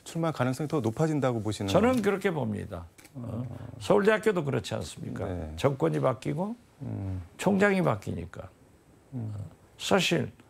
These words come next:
Speaker 2: 대법원 확정 판결까지는
Speaker 1: 네.
Speaker 2: 무죄 추정의 원칙입니다.
Speaker 1: 음.
Speaker 2: 그렇기 때문에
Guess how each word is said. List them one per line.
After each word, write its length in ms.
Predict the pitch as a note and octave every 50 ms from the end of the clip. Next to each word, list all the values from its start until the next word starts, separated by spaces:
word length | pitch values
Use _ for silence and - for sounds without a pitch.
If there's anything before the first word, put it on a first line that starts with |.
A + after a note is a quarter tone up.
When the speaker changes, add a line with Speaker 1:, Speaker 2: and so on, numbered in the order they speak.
| _ - - - - -
Speaker 2:
대법원 540 | - D3 F#3+ G3+ G3+ A#3+ A3+ B3 A#3+ G#3 E3+ C#3
확정 400 | - - F3 - - F#3 E3+ D3+
판결까지는 1400 | - - D3+ D3 C#3+ D3 B2+ A#2 - - B2 A#2 G#2+ G2+ A2+ A2 G#2 G#2 G#2+ G#2+ G#2 G2+ G2+ G#2 F#2+ B2+ C#3+ D3 - - - - - - -
Speaker 1:
네. 360 | - G#2 G2 F#2+ F#2 F2+ F2 F2+ - -
Speaker 2:
무죄 240 | - A#2+ B2 E3+ F#3
추정의 400 | - - E3+ F3+ G#3 G#3+ A3+ C#4
원칙입니다. 840 | C#4 A3+ D#3+ E3 E3 - - - E4+ D4 B3 D#3 A2+ F2+ E2+ F2 - _ _ _ _ _ -
Speaker 1:
음. 420 | C#3+ C3 A#2 A2 A2 G#2+ G#2 G#2+ G#2 -
Speaker 2:
그렇기 320 | - F#3 F#3+ F3 D3+ C3+ C3
때문에 720 | C3+ C3+ C3 B2 A#2+ B2 B2 B2 B2 C3+ D3 D3+ D3 -